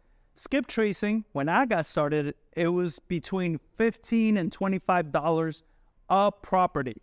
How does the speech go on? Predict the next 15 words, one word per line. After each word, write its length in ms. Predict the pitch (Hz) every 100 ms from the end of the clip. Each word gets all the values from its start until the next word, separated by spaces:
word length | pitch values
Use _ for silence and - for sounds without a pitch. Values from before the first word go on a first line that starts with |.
| _ _ _ _ _ _ _ _
Right 240 | 151 196 214
now, 220 | 233 220
skip 260 | - 226
tracing 460 | - 226 208 226 202
can 140 | 175
be 120 | 170 185
anywhere 320 | 185 185 185
from 240 | 165 156 - 269
eight 340 | 311 269 -
to 140 | -
fifteen 520 | - 214 - - 208 180
cents 680 | - - 330 208 - - _ _ _ -
a 80 | 160
property. 540 | 175 143 127 110 - _ _ _ -
So 400 | 151 147 131